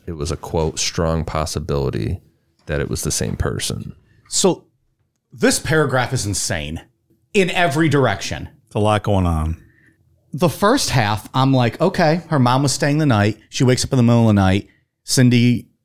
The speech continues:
Speaker 2: er, is closing windows, blinds or whatever. There's a broken window." And my thought is, a lot of stuff is allegedly happening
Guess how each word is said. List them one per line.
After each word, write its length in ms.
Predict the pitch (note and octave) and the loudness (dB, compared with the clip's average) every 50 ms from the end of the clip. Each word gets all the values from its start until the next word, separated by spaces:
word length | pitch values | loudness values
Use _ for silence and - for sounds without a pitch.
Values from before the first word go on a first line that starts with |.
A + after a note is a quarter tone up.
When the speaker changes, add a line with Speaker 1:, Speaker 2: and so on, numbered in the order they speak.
| _ _ - | _ _ -4
Speaker 2:
er, 160 | C#3 C3 - - - | -4 -4 -4 -2 -2
is 160 | B2 G#2 - | 0 0 0
closing 420 | - - C#3+ C3+ A#2+ - C3 B2+ | 0 2 2 2 4 4 2 2
windows, 400 | A#2+ A#2+ A#2+ A#2+ A#2+ A#2+ A#2 A2 | 4 4 2 4 4 4 2 2
blinds 460 | - - A#2 A2 A2 A2 A2+ A2+ G#2+ A#2 | 0 0 0 0 0 2 0 0 0 0
or 40 | |
whatever. 380 | A2 A2 G#2 G2+ G#2 G#2 E2+ G#2 | 0 0 0 0 0 -2 -2 0
There's 160 | G2 G#2 F#2 | 0 0 0
a 60 | A2 | -2
broken 400 | F2 E2+ G#2+ G#2+ G#2 - A#2 G2+ | -2 0 -2 -2 0 0 0 0
window." 440 | G2 F#2+ F#2 F2 E2 D#2+ D#2+ - - _ _ _ _ _ _ _ _ _ - | 2 2 2 2 0 0 -2 -4 -8 _ _ _ _ _ _ _ _ _ 0
And 100 | B2 C3 | 2 4
my 120 | C3 C3 | 4 4
thought 320 | B2 - D3+ D3 D3 D3+ C#3+ | 2 0 0 2 2 2 2
is, 300 | C3+ B2+ B2 B2 - - - - _ _ _ _ _ _ _ _ _ _ - | 2 0 0 -2 -4 -8 -10 -20 _ _ _ _ _ _ _ _ _ _ -4
a 80 | B2+ C3 | -2 -2
lot 420 | A2 G#2+ A2+ B2 C3 C3+ D3+ F3+ | -2 -2 0 0 2 2 2 2
of 100 | G3+ F#3+ | 0 -2
stuff 400 | - - - - F3 E3 D#3+ D#3+ | -2 -4 -2 0 0 0 0 0
is 120 | E3 C3+ C3+ | 0 0 0
allegedly 640 | B2 A#2+ A2 A#2 A#2+ A#2+ - C#3 A#2+ C3 C#3+ C#3 | 0 0 0 0 0 0 0 -2 -2 0 0 0
happening 600 | G2+ G2+ G#2 F#2 F2+ - F#2+ F2+ F2 F2+ F2+ F#2 | 2 0 -2 -2 -4 -6 -6 -6 -4 -4 -6 -6